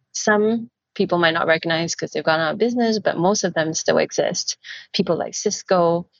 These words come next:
Sun Microsystems, Nortel Networks from Canada, Siemens from Germany, all these companies were there and willing to sell to Chinese police.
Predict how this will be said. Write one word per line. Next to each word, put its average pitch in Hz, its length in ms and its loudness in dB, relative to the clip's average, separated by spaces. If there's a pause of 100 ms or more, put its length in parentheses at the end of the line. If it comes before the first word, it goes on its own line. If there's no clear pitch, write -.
(160)
Sun 196 260 0
Microsystems, 170 1120 0 (140)
Nortel 196 420 2
Networks 185 440 0
from 165 120 -2
Canada, 170 640 0
Siemens 180 480 0
from 160 160 -2
Germany, 170 580 0 (360)
all 240 180 4
these 226 220 -2
companies 170 540 0
were 160 80 0
there 156 500 2
and 175 180 2
willing 175 280 0
to 208 120 -2
sell - 260 0
to - 100 -6
Chinese - 340 0
police. - 640 0